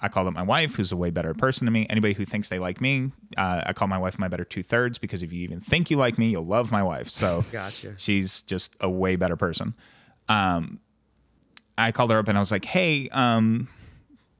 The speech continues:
Speaker 1: they're making these changes." And I explained to her what was going on. And she goes, "So what do we do?" I was like, "Well, way I figure it, we can, uh, stick it out, try to figure it out. I'll, you know, do what I can to try to figure it out.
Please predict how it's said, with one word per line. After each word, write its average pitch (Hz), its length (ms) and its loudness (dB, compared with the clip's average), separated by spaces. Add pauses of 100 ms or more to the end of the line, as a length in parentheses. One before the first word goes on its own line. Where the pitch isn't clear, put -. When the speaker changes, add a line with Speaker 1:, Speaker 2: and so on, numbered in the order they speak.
(140)
Speaker 1:
they're 123 80 2
making 123 240 4
these 117 180 2
changes." 117 680 2
And 90 380 0
I 101 60 0
explained 117 320 0
to 113 80 4
her 110 40 4
what 98 120 2
was 101 100 -2
going 95 220 -2
on. 90 140 0
And 92 80 -4
she - 80 -10
goes, 92 280 -6 (1080)
"So - 360 -4
what 117 300 0
do 190 80 2
we 180 180 0
do?" 131 520 0 (920)
I 98 60 -6
was 95 80 -8
like, 95 140 -8
"Well, 120 320 2 (1080)
way 101 120 0
I 110 40 2
figure 117 260 2
it, 123 140 0 (140)
we 107 140 0
can, 95 280 0
uh, 90 320 -2 (760)
stick - 280 -2
it 147 60 4
out, 147 260 0 (520)
try 101 120 0
to 101 60 -2
figure 120 200 2
it 117 60 4
out. 117 240 2
I'll, 95 340 0 (100)
you 110 140 0
know, 95 100 0
do 95 120 0
what 104 80 4
I 104 60 2
can 104 240 0
to 113 60 0
try 98 140 2
to 104 60 0
figure 117 180 -2
it 101 80 2
out. 95 200 -2